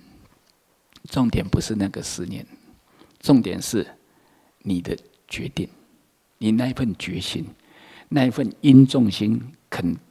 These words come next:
恳切的心，虽然只有十念，但这十年你从没断过。换句话，这个善法你从来没断过。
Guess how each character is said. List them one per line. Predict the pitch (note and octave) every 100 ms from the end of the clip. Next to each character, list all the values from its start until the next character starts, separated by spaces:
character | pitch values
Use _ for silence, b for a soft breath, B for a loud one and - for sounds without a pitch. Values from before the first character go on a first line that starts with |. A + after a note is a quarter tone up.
| _
恳 | - F#2+ F2+ -
切 | - -
的 | G2+
心， | F#2 G#2 G#2 B B -
虽 | - C#3+
然 | F#2+
只 | F#2 A2+
有 | F2+
十 | - - F2+
念， | G#2 G2 - _ _ _
但 | - A2+
这 | A#2+
十 | - G2+
年 | G2 G2+ G2
你 | F#2+
从 | - - G#2+
没 | A2 G#2+ -
断 | C3 G#2
过。 | G2+ G#2+ - B B B
换 | - A2
句 | - A2
话， | G#2
这 | - C3
个 | G#2+
善 | - - C#3+ F#2+
法 | - - -
你 | - -
从 | - - A2
来 | A#2
没 | A#2+ C#3+
断 | C#3 C#3
过。 | C3+ -